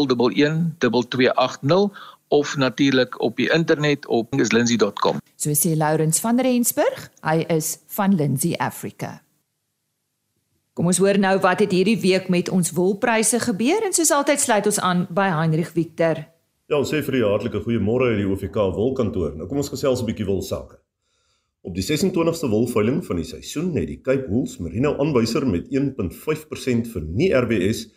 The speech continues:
Speaker 3: en drie punt nege persent vir R W S wol gedaal teenoor die vorige veiling.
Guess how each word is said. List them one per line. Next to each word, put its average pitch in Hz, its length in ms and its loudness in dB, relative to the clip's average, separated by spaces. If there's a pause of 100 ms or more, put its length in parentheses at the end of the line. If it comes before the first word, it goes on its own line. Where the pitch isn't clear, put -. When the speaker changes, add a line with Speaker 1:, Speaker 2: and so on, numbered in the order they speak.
(260)
Speaker 3:
en 175 300 2
drie 127 200 0
punt 139 220 -2
nege 117 340 0
persent 110 440 -4
vir 104 280 -6
R 113 180 -2
W 104 300 -2
S 82 140 -6
wol 95 260 0
gedaal 113 540 -2
teenoor 98 320 0
die 90 140 -6
vorige 92 340 -4
veiling. 80 420 -6